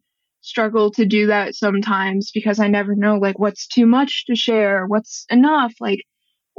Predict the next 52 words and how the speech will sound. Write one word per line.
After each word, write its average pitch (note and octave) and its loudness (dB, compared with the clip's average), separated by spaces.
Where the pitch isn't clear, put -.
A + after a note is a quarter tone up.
you A#3+ 4
know, A3+ 4
like, G3+ -2
how A3 2
much A3+ 2
of G#3+ -2
this A3 0
am A#3 0
I A3 2
supposed A3 -4
to G#3+ -4
put A3+ 0
on A3 -2
to G#3 -2
other G#3 -4
people? C#4 0
How A3 0
much G#3+ -2
do A3 -6
I A3 -2
need A3+ -2
to A3+ -4
process A3 -4
myself? A3+ -2
It's G#3+ -4
all, G#3+ 2
there's C#4+ 2
still, A3 2
like, G3+ -2
a G#3 -6
lot G3 0
of G3 -2
unanswered G#3 -2
questions G3 -2
and G3+ -2
things G#3 2
that G#3 -2
I'm F#3+ -2
working G3 -2
through. F#3+ 0
And G3 0
I, G3+ -2
I A#3+ 6
believe G#3 4
that G#3+ 0
that's G#3 -2
gonna G#3 2
be G3+ 4
a G3 0
lifelong G3 0
process, A3 0
but G3 -2